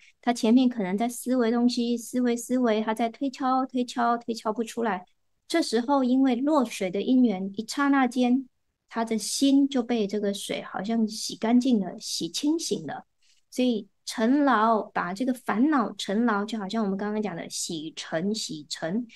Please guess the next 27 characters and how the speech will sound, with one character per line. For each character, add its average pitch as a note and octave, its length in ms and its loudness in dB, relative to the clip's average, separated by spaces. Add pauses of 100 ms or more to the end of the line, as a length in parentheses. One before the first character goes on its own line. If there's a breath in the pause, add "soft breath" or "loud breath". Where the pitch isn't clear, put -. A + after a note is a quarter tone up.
(260 loud breath)
把 A#3 140 0
这 A#3+ 140 -4
个 D#4 100 0
尘 B3+ 320 0
劳 A#3 140 2
啊， A3+ 220 2
能 F#3+ 180 -2
够 A#3 220 -2
洗， - 280 -6
一 G#3 60 -4
切 B3 240 -2
洗 E3+ 240 -6
干 A#3+ 260 4
净 B3 240 0
了。 - 140 -10 (460)
所 C4 120 -2
以 C4 40 -2
看 D#4 240 -2
起 C4+ 140 0
来 A3+ 140 2
好 A3+ 180 -4
像 C4+ 240 4
也 A3 140 6
没 G3+ 160 2
有 C#4 120 4
洗 F#3+ 220 -4
尘， G#3 480 -2